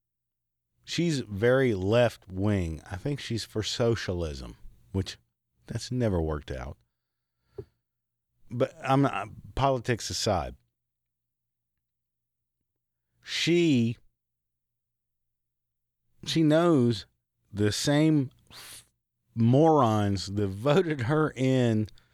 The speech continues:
to her seat are gonna be the same morons that buy this crap.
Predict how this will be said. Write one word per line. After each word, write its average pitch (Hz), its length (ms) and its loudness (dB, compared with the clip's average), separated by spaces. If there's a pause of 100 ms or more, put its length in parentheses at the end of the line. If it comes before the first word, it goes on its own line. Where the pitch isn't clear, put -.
(200)
to 127 220 0
her 110 180 0
seat 160 720 -2 (1900)
are 131 80 0
gonna 139 160 2
be 131 140 4
the 120 140 2
same 180 460 2
morons 123 720 2
that 139 120 0
buy 156 380 2
this 127 260 0
crap. 73 480 -6